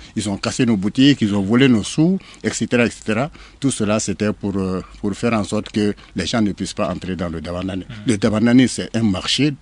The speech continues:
Speaker 1: un marché de Bamako qui n'est pas, euh, euh, qui n'est pas
Speaker 2: Réglementé.
Speaker 1: fermé. Voilà. Il, il faut y entrer,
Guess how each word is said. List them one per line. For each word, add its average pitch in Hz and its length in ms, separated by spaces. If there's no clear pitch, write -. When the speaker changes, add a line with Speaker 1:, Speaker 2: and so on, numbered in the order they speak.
Speaker 1:
un 101 80
marché 98 320
de 98 120
Bamako 82 540
qui 123 100
n'est 98 140
pas, 110 380
euh, - 100
euh, 92 600
qui - 100
n'est 127 140
pas 123 80
Speaker 2:
Réglementé. 135 100
Speaker 1:
fermé. 135 400
Voilà. 92 420
Il, 107 240
il 104 100
faut 175 160
y 120 140
entrer, 143 340